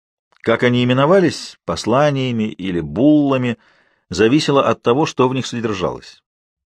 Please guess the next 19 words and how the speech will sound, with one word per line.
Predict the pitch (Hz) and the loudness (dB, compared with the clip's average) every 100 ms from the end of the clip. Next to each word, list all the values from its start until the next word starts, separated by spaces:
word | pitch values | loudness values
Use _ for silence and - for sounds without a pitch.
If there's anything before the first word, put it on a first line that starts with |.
| _ _ - | _ _ -4
Ознакомиться | 95 95 107 135 123 - 101 | -2 0 2 2 2 0 -2
с | - | -2
их | 104 | -6
содержанием | - 92 87 123 127 113 | -4 -4 0 0 0 0
должен | 101 98 95 | 2 2 2
был | 92 87 | -2 0
каждый, | 120 151 127 101 90 | 0 0 0 -2 -4
даже | - 92 101 107 | -6 -6 -6 -6
если | 98 107 | -4 -2
он | 107 | 0
не | 113 | 0
умел | 113 123 123 | 0 0 0
ни | 101 | -2
читать, | 87 - 131 131 | -4 0 -2 -2
ни | 80 | -8
писать. | 85 123 131 - _ _ _ _ _ - | -6 -2 -2 -2 _ _ _ _ _ 0
Рядом | 117 127 107 | 2 4 2
располагался | 98 - 98 95 92 - | 0 0 0 2 0 -2
писец, | - - 160 175 - | -10 -4 -4 -4 -10